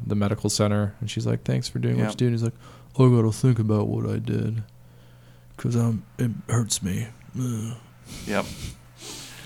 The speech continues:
Speaker 2: A lot of pain
Speaker 1: Yeah, a lot
Speaker 2: from
Speaker 1: of
Speaker 2: his fallen clones.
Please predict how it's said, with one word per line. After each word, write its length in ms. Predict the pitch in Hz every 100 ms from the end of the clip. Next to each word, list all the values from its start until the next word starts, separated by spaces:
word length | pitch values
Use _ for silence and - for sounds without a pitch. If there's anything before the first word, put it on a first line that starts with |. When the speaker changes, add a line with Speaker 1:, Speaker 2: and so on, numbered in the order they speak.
| - - - - -
Speaker 2:
A 40 | 110
lot 100 | 104
of 80 | 104
pain 500 | - 107 101 98 - - -
Speaker 1:
Yeah, 120 | 131 120
a 20 |
lot 80 | 117
Speaker 2:
from 80 |
Speaker 1:
of 40 | 104
Speaker 2:
his 240 | 98 101 - -
fallen 400 | - - 107 98
clones. 640 | 98 - 104 101 98 -